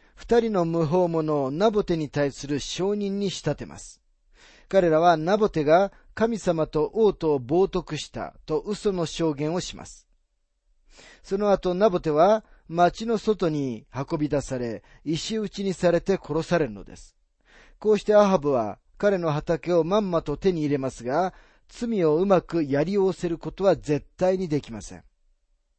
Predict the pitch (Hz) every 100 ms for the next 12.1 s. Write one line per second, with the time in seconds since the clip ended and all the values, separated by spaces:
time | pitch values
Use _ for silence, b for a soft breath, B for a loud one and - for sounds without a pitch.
0 | _ _ _ _ _ b b b b -
1 | 175 208 196 180 156 - 160 147 151 180
2 | 156 151 202 196 165 131 139 131 131 117
3 | 123 139 208 202 b b b b b b
4 | b - 180 208 196 190 180 170 175 220
5 | 226 165 131 127 - 151 - 226 226 196
6 | 190 - 170 165 165 - 160 196 - 202
7 | 185 175 180 180 196 160 - - - 156
8 | - 165 127 98 - - 190 180 175 170
9 | 170 - - 104 - _ _ _ _ b
10 | b b - 214 - 175 160 135 196 220
11 | 175 143 123 120 151 196 170 143 117 110
12 | 101